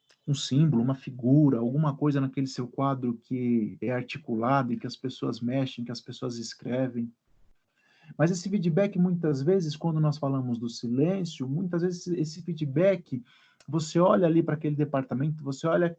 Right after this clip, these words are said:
ali pra aquele setor e o próprio clima, o próprio, o próprio som, ele já é um feedback de que as coisas não estão muito bem, de que as informações não estão sendo compreendidas.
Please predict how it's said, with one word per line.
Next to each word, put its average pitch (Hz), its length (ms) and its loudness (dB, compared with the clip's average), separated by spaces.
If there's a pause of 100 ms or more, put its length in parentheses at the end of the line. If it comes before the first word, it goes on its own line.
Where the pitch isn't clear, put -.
(160)
ali 151 220 2
pra 143 140 -2
aquele 135 260 -4
setor 165 520 0
e 170 40 2
o 156 120 0 (200)
próprio 214 460 4 (120)
clima, 139 680 2 (400)
o 151 60 -10
próprio, 196 840 4 (200)
o 151 80 -12
próprio 190 520 4
som, 160 600 2
ele 175 140 4
já 175 220 6
é 214 140 6
um 247 120 4
feedback 165 800 0 (220)
de 175 260 -4
que 190 460 -4 (260)
as 151 180 -4
coisas 180 340 2
não 180 200 6
estão 175 280 2
muito 170 340 4
bem, 180 380 2
de 165 140 -2
que 180 100 0
as 165 140 2
informações 170 640 2
não 175 120 4
estão 170 240 0
sendo 165 300 0
compreendidas. 139 1000 -4